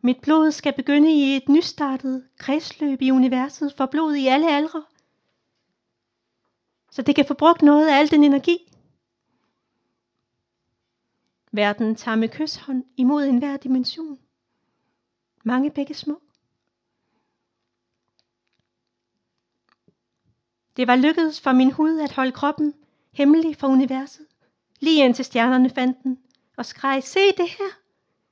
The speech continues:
Det lyser som en supernova." Solsikkerne har slet ikke lagt mærke til, at verden endnu er uskabt.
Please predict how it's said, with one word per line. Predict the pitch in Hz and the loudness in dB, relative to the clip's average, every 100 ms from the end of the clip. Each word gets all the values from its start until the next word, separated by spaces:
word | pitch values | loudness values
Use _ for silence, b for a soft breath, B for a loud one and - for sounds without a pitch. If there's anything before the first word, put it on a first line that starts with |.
| _ _ | _ _
Det | - | -2
lyser | 311 370 359 330 320 _ | 2 2 0 -6 -8 _
som | 202 302 | -2 2
en | 302 | 2
supernova." | - - 403 339 302 302 311 - _ _ _ _ _ _ _ _ _ _ _ _ _ _ _ _ _ _ _ _ _ _ _ _ _ _ _ _ _ _ _ _ _ | 2 0 0 0 -4 -6 -12 -20 _ _ _ _ _ _ _ _ _ _ _ _ _ _ _ _ _ _ _ _ _ _ _ _ _ _ _ _ _ _ _ _ _
Solsikkerne | - 262 294 294 269 269 247 240 | -8 -4 -4 -6 -10 -6 -4 -6
har | 233 240 | -8 -12
slet | - 349 370 | -6 -4 -2
ikke | 294 285 | -4 -6
lagt | 240 233 | -8 -4
mærke | 254 285 302 | -4 -6 -14
til, | - 269 | -18 -12
at | 254 233 | -10 -8
verden | 254 262 269 262 302 | -8 -6 -6 -6 -4
endnu | 277 294 294 | -2 -2 -4
er | 262 | -8
uskabt. | 302 - - 285 _ _ | -8 -10 -12 -16 _ _